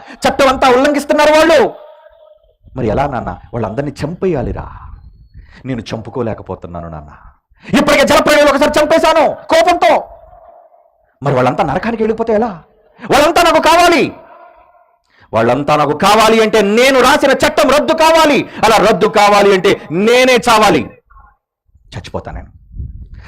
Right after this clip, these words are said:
నా పిల్లలను బ్రతికించుకోవడం కోసం మరణ శాసనం రాసిన నా మరణం తథ్యం"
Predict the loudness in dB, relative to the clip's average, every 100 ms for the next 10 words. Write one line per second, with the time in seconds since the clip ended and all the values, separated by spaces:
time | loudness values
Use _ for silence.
0 | -4 0 0 2 2 2 2 0 0 -2
1 | 0 2 2 2 2 2 2 0 -4 -2
2 | 2 2 2 2 2 2 2 2 2 2
3 | 0 0 -2 2 4 4 4 2 0 -2
4 | 0 0 2 2 4 0